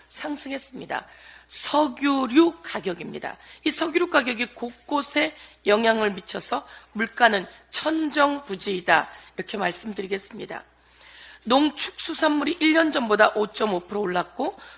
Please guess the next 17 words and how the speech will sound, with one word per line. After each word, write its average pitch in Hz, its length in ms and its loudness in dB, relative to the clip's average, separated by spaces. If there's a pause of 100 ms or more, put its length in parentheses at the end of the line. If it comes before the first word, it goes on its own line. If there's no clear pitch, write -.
농산물이 233 840 0 (240)
구 277 180 -6
퍼센트 285 680 -2 (120)
올랐습니다. 185 840 -4 (520)
사과와 262 580 6
배는 208 380 2 (280)
전년 226 560 2
동월 208 280 0
대비 185 340 -4 (220)
각각 - 720 2 (320)
삼십구 - 800 -2 (100)
프로, 180 320 -2 (240)
백오십사 208 1120 -2
프로 233 360 -4 (260)
올랐습니다. 180 840 -6 (1700)
이것이 269 320 -2
바로 302 340 2